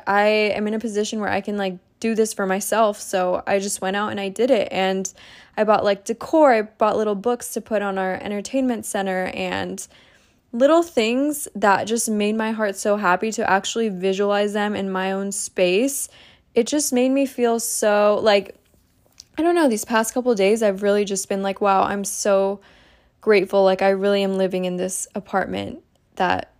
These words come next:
me and Trent have created this space, and it's, like, so comfortable and cozy, and it feels like a home." Like, it has shifted my mindset so much, because I was grateful before, but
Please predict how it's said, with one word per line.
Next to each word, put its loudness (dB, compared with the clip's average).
me 0
and -2
Trent -4
have -6
created -2
this -8
space, -2
and -6
it's, -6
like, -2
so -4
comfortable -6
and -6
cozy, -2
and -6
it -12
feels -2
like -2
a -6
home." -2
Like, -8
it 6
has 6
shifted 0
my 0
mindset -2
so -2
much, -4
because 0
I 2
was 2
grateful 0
before, 2
but 2